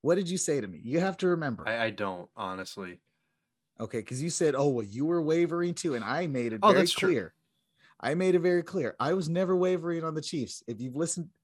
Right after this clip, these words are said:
Speaker 1: to every episode, the one person who has, um,
Speaker 2: You listen.
Speaker 1: you, <sighs> two people that have, um,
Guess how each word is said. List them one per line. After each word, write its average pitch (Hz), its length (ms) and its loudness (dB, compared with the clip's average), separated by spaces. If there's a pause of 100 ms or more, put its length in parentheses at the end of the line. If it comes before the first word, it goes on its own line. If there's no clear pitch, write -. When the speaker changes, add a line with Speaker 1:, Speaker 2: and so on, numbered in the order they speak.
(160)
Speaker 1:
to 156 80 -4
every 151 260 -2
episode, 139 440 -4
the 113 60 -12
one 117 220 -6
person 113 340 -10
who 98 80 -10
has, 113 260 -8 (400)
um, 113 420 2
Speaker 2:
You 90 120 -8
listen. 85 260 -18 (760)
Speaker 1:
you, 127 180 -4 (460)
<sighs> - 420 -20
two - 180 -4
people 135 300 -8
that 123 120 -8
have, 127 280 -4 (320)
um, 110 520 2